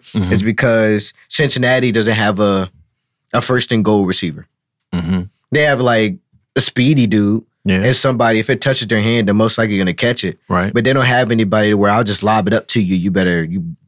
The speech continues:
Speaker 2: I believe you could go get it.
Speaker 1: Mm-hmm.
Speaker 2: Versus the Chargers with
Speaker 1: Yeah.
Speaker 2: Mike, Mike Williams, who's six-foot-thirty.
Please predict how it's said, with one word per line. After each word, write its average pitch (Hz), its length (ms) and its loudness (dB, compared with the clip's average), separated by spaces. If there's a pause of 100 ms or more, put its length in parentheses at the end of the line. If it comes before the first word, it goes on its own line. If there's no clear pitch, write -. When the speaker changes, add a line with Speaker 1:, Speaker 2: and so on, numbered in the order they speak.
(120)
Speaker 2:
I 113 100 2
believe 95 400 0
you 90 60 -2
could 85 120 -6
go 90 100 0
get 92 220 0
it. - 240 -4
Speaker 1:
Mm-hmm. 98 340 -2 (200)
Speaker 2:
Versus 107 420 0
the 92 100 -2
Chargers 104 720 0
with 92 200 2
Speaker 1:
Yeah. 90 200 -2 (380)
Speaker 2:
Mike, 107 300 0 (300)
Mike 107 220 0
Williams, 120 440 2
who's 107 220 0
six-foot-thirty. 120 920 -2